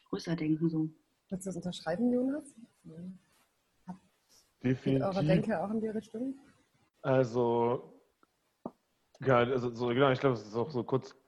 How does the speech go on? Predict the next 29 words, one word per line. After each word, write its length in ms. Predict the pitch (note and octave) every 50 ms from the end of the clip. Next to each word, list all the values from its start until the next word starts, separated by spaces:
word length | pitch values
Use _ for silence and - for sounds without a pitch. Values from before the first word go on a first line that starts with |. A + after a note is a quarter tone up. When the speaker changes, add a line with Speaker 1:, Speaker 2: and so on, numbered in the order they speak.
| _ - C3
Speaker 3:
dem 120 | A#2+ A#2
eingefallen 520 | G#2+ A2 B2 C#3 B2+ - C#3+ B2 A#2+ A#2+ A#2+
ist, 140 | A#2 A#2
dass 160 | - B2 G#2+ B2+
natürlich 480 | B2 A#2 - C3 C3+ C#3 C#3 C3 -
gerade, 520 | - B2 A2+ A2+ A2+ A2+ A2 A2+ A2 A2+ - - -
das 140 | - A2+ -
darf 200 | - G#2+ A2+ A2
man 120 | - A#2 A2
ja 80 | G#2+
auch 160 | G#2+ G#2 -
nicht 120 | B2 G#2+ -
irgendwie 320 | A2 A2 G#2 G2+ G#2+ F2
absprechen, 760 | F#2 A#2 - - - - - A2+ A2 G#2+ - A2+ G#2+ G#2 G2+
dass 180 | G#2+ G#2+ - -
es 160 | G2 - -
schon 200 | - G#2+ G#2 G#2
einfach 360 | G#2 A2 G#2+ - A2 G2+ -
gerade 300 | - A2 G#2 G#2+ A2+ A2
irgendwie 360 | G#2 G#2 G2+ A2 G2+ G#2+ A2
ein 100 | G#2+ G#2
krasser 440 | G2+ - - A2+ A2 - A#2 G2 F2+
Virus 360 | G#2 B2 A2+ A#2 A2+ A2 -
ist, 220 | B2 A2+ - - -
der 140 | A2 G#2+
für 260 | G#2+ - B2+ A2+ G#2+ G2
viele 300 | - - A#2+ G#2+ A2 A2
Menschen 440 | G#2+ A2 A2+ A2 A2 - - B2
einfach 560 | A2+ A2 A2 A2 - - A#2 A2 G#2+ - -